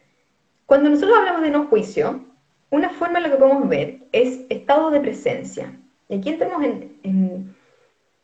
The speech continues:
estoy, estoy pensando en qué artículo te puedo recomendar. Hay un artículo que, "Cómo sanar a través de la presencia", que lo encuentras en mi sitio web, que cuando nosotros estamos, simplemente estamos, sin ponerle un juicio, "esto es bueno o esto es malo", eso es todo. Un juicio es,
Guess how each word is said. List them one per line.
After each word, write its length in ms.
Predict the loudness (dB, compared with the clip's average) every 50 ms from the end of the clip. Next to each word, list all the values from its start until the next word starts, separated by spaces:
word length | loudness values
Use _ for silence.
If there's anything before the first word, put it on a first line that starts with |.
| _ _ _ _ _ _ _ _ _
estoy, 280 | _ -2 0 0 0 0
estoy 140 | -2 -2
pensando 360 | -2 -2 0 0 0 0 0 0
en 60 | 2
qué 80 | 2
artículo 320 | 2 2 0 -2 -2 2 4
te 80 | 4
puedo 160 | 6 6 6 6
recomendar. 600 | 6 4 2 0 0 2 4 4 4 2 -2 -4
Hay 80 | -2 0
un 80 | 2 2
artículo 440 | 2 0 0 -2 2 4 4 4
que, 220 | 4 4 0 0 0
"Cómo 180 | 0 0 2
sanar 320 | 0 0 0 0 2 2 2
a 60 | 2
través 160 | 2 2 2
de 60 | 4 4
la 60 | 4
presencia", 580 | 4 2 -2 -2 -2 -2 -2 -2 -2 -6 -6 -8 -8 -4
que 100 | -4 -2
lo 80 | -2 -2
encuentras 320 | -2 -2 -2 -2 -2 -2
en 80 | -4 -6
mi 60 | -6
sitio 260 | -8 -4 0 0 2
web, 320 | 2 4 2 2 2 -2 -6 _ _ _ _ _ _ -20 -20 _ _ _ _
que 160 | -2 2 4
cuando 200 | 4 6 6 4
nosotros 460 | 4 2 -2 -4 -2 0 0 0 0 -2
estamos, 520 | -6 -6 -2 0 0 2 0 -2 -4 -6
simplemente 500 | -6 -6 -4 -4 -2 -4 -4 -6 -6 -8
estamos, 460 | -12 -8 -4 -4 -4 -4 -4 -8 -10
sin 420 | -12 -14 -18 -16 -10 -8 -6 -4 -4
ponerle 280 | -4 -4 -2 0 0
un 220 | 0 0 -2 -6 -6
juicio, 600 | -4 -4 -4 -6 -4 -4 -2 -2 -4 -6 -10 -14
"esto 160 | -10 -8 -6
es 60 | -2
bueno 400 | 2 2 2 2 2 -2 -4 -2 -4
o 40 | -4
esto 160 | -2 -2 0
es 60 | 2
malo", 400 | 2 2 2 0 -2 -2 -4 -8 -14
eso 160 | -12 -8 -8
es 100 | -6 -2
todo. 320 | 0 2 2 2 0 -2 -4 -6
Un 120 | -6 -4
juicio 220 | -4 -4 -4 -4
es, 100 | -4 -4